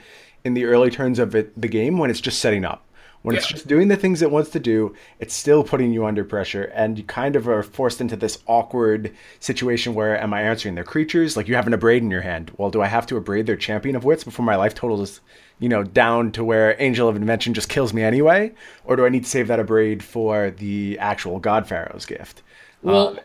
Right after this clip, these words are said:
Speaker 1: it puts you in very difficult positions.
Speaker 2: One thing I think that's worth noting is that you've been playing a lot of ramp and now a lot of black-red mid-range, right?
Speaker 1: Yes, correct.
Speaker 2: So y-,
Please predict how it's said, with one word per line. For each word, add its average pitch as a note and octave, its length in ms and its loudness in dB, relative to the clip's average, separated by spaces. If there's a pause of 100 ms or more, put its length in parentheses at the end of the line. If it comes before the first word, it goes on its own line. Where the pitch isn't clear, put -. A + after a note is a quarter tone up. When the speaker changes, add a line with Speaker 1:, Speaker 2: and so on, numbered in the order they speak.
(100)
Speaker 1:
it C3 140 -6
puts G3+ 220 2
you D#3+ 60 4
in B2 80 0
very C3+ 280 4
difficult G#2+ 400 -4
positions. - 640 -12 (200)
Speaker 2:
One C4 320 0
thing D4+ 200 -2
I G3+ 80 0
think F#3+ 200 0
that's F3+ 180 -4
worth E3 180 0
noting D#3 340 0
is C#3 160 -2
that C#3+ 300 0 (180)
you've F3+ 220 2
been F#3+ 120 6
playing F#3 360 4
a E3+ 80 -2
lot D#3 220 2
of D#3+ 80 2
ramp D3+ 420 2
and C#3+ 120 0
now C#3+ 340 2
a C#3 120 -2
lot C#3 260 0
of C3+ 280 -2
black-red C#3 400 0
mid-range, E3 480 0
right? E3+ 260 2 (160)
Speaker 1:
Yes, - 540 -2
correct. - 280 -2
Speaker 2:
So D#3+ 240 2
y-, D#3+ 120 -8